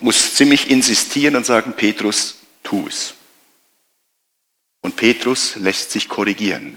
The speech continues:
er ist bereit zu lernen und auch sich selber und anderen einzugestehen, ich war im Irrtum. Das ist nicht so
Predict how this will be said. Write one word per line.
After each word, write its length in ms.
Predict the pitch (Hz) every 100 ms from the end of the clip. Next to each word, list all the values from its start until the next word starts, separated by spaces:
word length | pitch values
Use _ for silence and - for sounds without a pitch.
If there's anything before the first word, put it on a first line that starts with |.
| -
er 100 | 76
ist 160 | -
bereit 600 | - 80 87 104 - - -
zu 160 | -
lernen 480 | 82 76 87 113 117 - - - - - _ 101
und 120 | 98
auch 300 | 101 170 -
sich 240 | - 104
selber 600 | - - 123 165 175 165
und 280 | - 214 -
anderen 440 | 127 160 175 170 135
einzugestehen, 1040 | 110 151 - 151 156 - 131 135 147 135 - - - _ _ _ _ _ _ _ _
ich 160 | 139 78
war 160 | 69
im 100 | 87
Irrtum. 480 | 85 104 - 73 71 - _ _ _ _ _ _ _ _ _ _ _ _ -
Das 100 | 98
ist 160 | -
nicht 220 | 147 -
so 240 | - 85